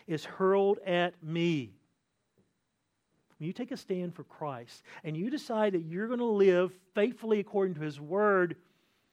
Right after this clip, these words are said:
you become a target. That's the last thing that Satan wants, is that people living their lives to glorify him according to God's word, right? You wanna make an impact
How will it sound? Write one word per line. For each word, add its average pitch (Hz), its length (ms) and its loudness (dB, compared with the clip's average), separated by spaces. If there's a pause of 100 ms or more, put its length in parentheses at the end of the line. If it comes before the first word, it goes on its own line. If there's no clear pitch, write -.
(1200)
you 165 120 -4
become 226 180 -2
a 180 60 0
target. 196 520 -6 (1600)
That's 233 120 -6
the 170 80 -2
last 180 360 2
thing 196 160 -4
that 160 100 -8
Satan 165 480 -4 (340)
wants, 151 560 -4 (260)
is 160 100 -6
that 160 100 -2
people 233 320 0
living 226 300 4
their 240 160 4
lives 175 320 4
to 170 80 -8
glorify 175 540 0
him 165 260 -2
according 156 360 -2
to 160 140 -6 (240)
God's 147 500 2
word, 127 680 -2 (720)
right? 143 200 -10 (720)
You 175 100 0
wanna 269 120 4
make 254 160 4
an 175 80 -2
impact 220 720 0